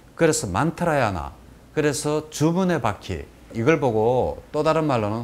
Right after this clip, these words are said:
화이트 매직이라 그럽니다. 매직 아시죠? 마술, 요술 이런 뜻입니다. 그래서, 어, 만타라야나는 영어로는 화이트 매직이라고 하는데, 즉 다시 말하면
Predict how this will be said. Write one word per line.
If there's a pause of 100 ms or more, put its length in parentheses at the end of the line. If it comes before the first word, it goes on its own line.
(120)
화이트
매직이라
그럽니다. (280)
매직
아시죠?
마술, (420)
요술
이런
뜻입니다.
그래서, (420)
어,
만타라야나는 (260)
영어로는 (180)
화이트
매직이라고
하는데, (400)
즉
다시
말하면